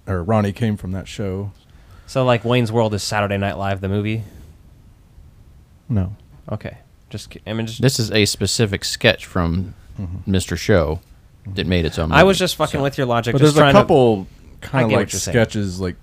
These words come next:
Speaker 1: the music video and then the, uh,
Speaker 3: Things
Speaker 1: one
Speaker 3: they
Speaker 1: with Jack Black, that it's kinda like how the T V show was. They, they, like, connect to these different skits, and it was all kinda interwoven.
Speaker 3: Okay.
Speaker 2: I see, I see.
Speaker 1: So it's kinda,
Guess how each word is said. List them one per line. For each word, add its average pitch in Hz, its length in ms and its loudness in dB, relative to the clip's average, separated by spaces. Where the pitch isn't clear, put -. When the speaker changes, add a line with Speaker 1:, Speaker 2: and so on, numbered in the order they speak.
Speaker 1:
the 95 120 -8
music 101 300 -2
video 98 480 -2
and 92 100 -2
then 90 200 -2
the, 90 280 -2
uh, 80 280 -4
Speaker 3:
Things 98 240 2
Speaker 1:
one 101 80 6
Speaker 3:
they 90 80 6
Speaker 1:
with 87 80 2
Jack 92 320 0
Black, 101 420 2
that 92 80 -8
it's 82 120 -14
kinda 107 180 -4
like 95 160 -6
how 95 160 -6
the 85 160 -8
T 104 200 -12
V 95 180 -8
show 87 260 -8
was. 85 320 -10
They, 85 100 -10
they, 82 180 -12
like, 78 180 -14
connect 90 400 -8
to - 80 -14
these 85 200 -12
different - 360 -12
skits, - 500 -12
and 87 140 -12
it 80 40 -12
was 85 160 -14
all 78 200 -12
kinda 76 200 -12
interwoven. 82 600 -10
Speaker 3:
Okay. - 160 -8
Speaker 2:
I 110 60 -8
see, 73 160 -16
I 76 100 -16
see. - 200 -20
Speaker 1:
So 143 140 -4
it's 151 120 -6
kinda, - 320 -8